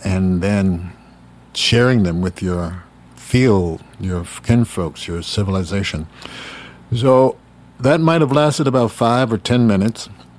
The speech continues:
And, uh, after it subsided, I went into my meditation practice. And the next day, I'm just kind of mesmerized by what was that all about.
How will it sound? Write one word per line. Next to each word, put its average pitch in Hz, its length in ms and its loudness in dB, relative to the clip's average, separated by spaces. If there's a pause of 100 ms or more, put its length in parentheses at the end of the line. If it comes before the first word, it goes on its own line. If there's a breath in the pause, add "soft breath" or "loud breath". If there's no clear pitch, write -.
(880)
And, 98 400 2
uh, 98 380 -4
after 123 340 2
it 117 160 0
subsided, 120 640 2 (480)
I 98 100 -6
went 98 280 -4 (160)
into 98 240 -4
my 90 400 -4 (100)
meditation 95 840 -6
practice. 90 520 -6 (720 loud breath)
And 117 80 4
the 117 60 6
next 143 300 0
day, 139 340 4 (300)
I'm 113 420 0
just - 340 -6 (320)
kind 110 220 0
of 98 80 0
mesmerized 95 880 0
by 80 160 -6
what 90 340 -4
was 92 340 -6
that 104 340 -4
all 98 300 -2
about. 95 640 -4